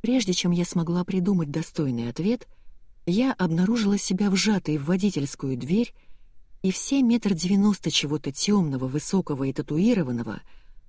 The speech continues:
поглощали мой все еще распухший рот и полуобнаженное тело. Ганс был ненасытен.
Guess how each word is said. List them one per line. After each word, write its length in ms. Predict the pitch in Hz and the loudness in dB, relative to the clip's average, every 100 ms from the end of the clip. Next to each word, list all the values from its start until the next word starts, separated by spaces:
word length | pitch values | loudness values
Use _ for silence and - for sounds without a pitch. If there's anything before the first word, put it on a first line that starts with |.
| - | -6
поглощали 600 | 175 160 170 - 254 233 | -4 0 0 0 2 2
мой 180 | 202 185 | 2 2
все 280 | 175 - 254 | 0 0 2
еще 260 | 226 - | 2 0
распухший 600 | 165 165 - 196 - 151 | 0 -2 -2 -2 0 -4
рот 300 | 143 208 226 - - - - | -2 -2 -4 -12 -20 -10 -4
и 100 | 185 | -2
полуобнаженное 960 | 247 240 208 160 165 170 185 180 180 | 0 2 2 0 0 0 0 0 0
тело. 440 | - 165 127 76 - - - - - - - - _ | -2 -2 -4 -8 -16 -20 -20 -20 -20 -20 -20 -20 _
Ганс 420 | 147 135 160 156 147 | -6 -2 -2 -2 -2
был 180 | 147 | -2
ненасытен. 760 | 147 156 160 - 220 185 107 95 | 0 0 0 0 0 -2 -6 -10